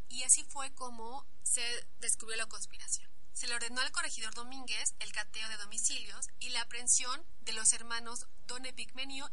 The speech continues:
y don Emeterio González. ¿Por qué ellos? Pues porque tenían una pulpería, que era algo así como una tienda de abarrotes, por lo que era normal que entraran costales y mercancías. Así que ellos eran los encargados de, eh, resguardar, pues, la pólvora, las balas y las armas.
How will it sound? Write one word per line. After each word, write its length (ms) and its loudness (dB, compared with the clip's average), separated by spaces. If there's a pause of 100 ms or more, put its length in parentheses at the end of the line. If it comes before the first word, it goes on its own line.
y 120 0
don 140 -2
Emeterio 460 -2
González. 640 2 (200)
¿Por 200 0
qué 100 2 (120)
ellos? 340 0 (240)
Pues 160 0
porque 240 2
tenían 260 0
una 160 0
pulpería, 640 0 (100)
que 100 0
era 100 0
algo 180 0
así 300 6
como 220 -2
una 180 0
tienda 240 -2
de 60 -2
abarrotes, 720 0 (300)
por 140 0
lo 120 0
que 80 0
era 120 2
normal 520 -2
que 100 -4
entraran 320 -2
costales 560 2
y 60 -2
mercancías. 680 0 (160)
Así 280 4
que 140 0
ellos 420 2
eran 180 0
los 160 2
encargados 680 0
de, 300 -2 (180)
eh, 400 0
resguardar, 720 0 (320)
pues, 180 -2
la 140 0
pólvora, 640 0
las 320 4
balas 500 2
y 40 -2
las 200 2
armas. 380 0